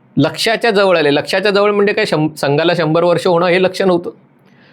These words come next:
पण आता जरी निवडणुकात पराभव झाला, सरकार गेलं, भाजपाचा जरी पराभव झाला, धरून चाला, तरी देखील आता म्हणजे अगदी आणखीन वर्ष, दोन, चार वर्षांनी परिस्थिती अशी असेल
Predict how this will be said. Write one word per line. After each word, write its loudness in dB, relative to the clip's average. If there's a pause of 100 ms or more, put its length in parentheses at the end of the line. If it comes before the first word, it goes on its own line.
(240)
पण 0 (340)
आता 0
जरी 2 (1400)
निवडणुकात 2
पराभव 0
झाला, 2
सरकार -2
गेलं, 0 (600)
भाजपाचा 0
जरी 4
पराभव 2
झाला, 2
धरून 2
चाला, 0 (1000)
तरी 2
देखील 0 (880)
आता -2
म्हणजे 2
अगदी -2
आणखीन 0
वर्ष, 2
दोन, 2
चार -2
वर्षांनी -2 (840)
परिस्थिती 0
अशी 0
असेल 0